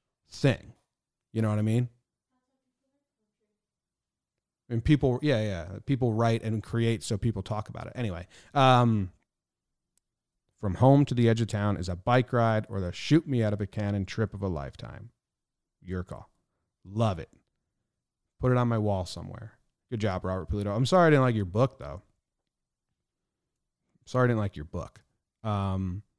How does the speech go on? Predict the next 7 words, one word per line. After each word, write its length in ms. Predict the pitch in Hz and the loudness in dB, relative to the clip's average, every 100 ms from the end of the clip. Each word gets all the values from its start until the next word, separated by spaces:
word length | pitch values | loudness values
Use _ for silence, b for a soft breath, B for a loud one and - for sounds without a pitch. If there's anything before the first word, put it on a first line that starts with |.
| _ _ _ _ _ _ _ _ _ _ _ _ _ _ _ _ _ _ _ _ _ _ _ _ | _ _ _ _ _ _ _ _ _ _ _ _ _ _ _ _ _ _ _ _ _ _ _ _
but 100 | 101 | -2
maybe 180 | 120 135 | 2 4
there's 160 | 120 | 4
others 220 | 101 135 101 | 4 2 2
that 100 | 67 | -2
I 60 | |
like. 220 | 58 95 | -10 -14